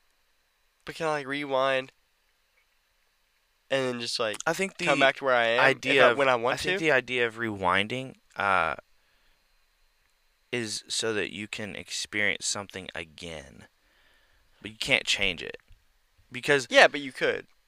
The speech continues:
Speaker 2: No, what I'm saying is, like, you couldn't. Like, that's the rules,
Speaker 1: Just, like, everything
Speaker 2: is
Speaker 1: you
Speaker 2: what I'm
Speaker 1: can
Speaker 2: saying.
Speaker 1: say exactly the same.
Speaker 2: Everything's
Speaker 1: You
Speaker 2: gonna
Speaker 1: just go
Speaker 2: have to
Speaker 1: back.
Speaker 2: be the same.
Speaker 1: Yeah, but do I have to, like, rewind to there and then relive my
Speaker 2: No,
Speaker 1: entire
Speaker 2: no,
Speaker 1: life
Speaker 2: no,
Speaker 1: back
Speaker 2: no.
Speaker 1: to here?
Speaker 2: I think, I think you get to, like,
Speaker 1: Or I can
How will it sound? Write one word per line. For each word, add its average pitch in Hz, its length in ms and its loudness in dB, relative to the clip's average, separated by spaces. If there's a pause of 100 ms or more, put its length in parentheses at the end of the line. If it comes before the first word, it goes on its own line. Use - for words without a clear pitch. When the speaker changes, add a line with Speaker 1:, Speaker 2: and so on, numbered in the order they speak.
(400)
Speaker 2:
No, 185 220 6
what 135 160 4
I'm 127 100 2
saying 151 320 -2
is, 117 120 -10
like, 110 160 -10
you - 120 -20
couldn't. - 460 -8 (460)
Like, 123 260 0
that's 113 260 2
the 101 100 -6
rules, 82 320 -10
Speaker 1:
Just, 135 120 -4
like, 135 200 0
everything 131 320 0
Speaker 2:
is 127 60 -8
Speaker 1:
you - 60 -8
Speaker 2:
what 87 60 -8
I'm - 40 -8
Speaker 1:
can 123 100 -4
Speaker 2:
saying. 123 160 -2
Speaker 1:
say 117 40 -2
exactly 117 360 -6
the - 80 -10
same. 117 80 2
Speaker 2:
Everything's 127 420 -4
Speaker 1:
You 123 60 -6
Speaker 2:
gonna 113 60 -2
Speaker 1:
just 110 120 -2
go 107 40 -2
Speaker 2:
have 104 80 -2
to 107 60 -6
Speaker 1:
back. 101 80 -10
Speaker 2:
be 98 60 -8
the - 120 -14
same. - 280 -8
Speaker 1:
Yeah, 190 220 2
but 143 120 -2
do 156 100 0
I 156 60 8
have 160 140 0
to, 156 60 -4
like, 127 200 -2 (100)
rewind 143 520 2
to 139 60 -2
there 127 320 0 (280)
and 135 180 -4
then 117 160 -4
relive 131 300 -4
my 127 140 2
Speaker 2:
No, 170 120 6
Speaker 1:
entire 143 180 8
Speaker 2:
no, 110 60 6
Speaker 1:
life 123 260 4
Speaker 2:
no, 123 60 2
Speaker 1:
back 120 120 8
Speaker 2:
no. 104 160 4
Speaker 1:
to 131 60 6
here? 190 100 4
Speaker 2:
I 190 40 2
think, 180 240 -2
I 160 120 8
think 190 200 -8
you 190 100 -8
get 175 160 -4
to, 160 100 -6
like, 135 240 4
Speaker 1:
Or 147 60 6
I 147 120 8
can 143 40 -2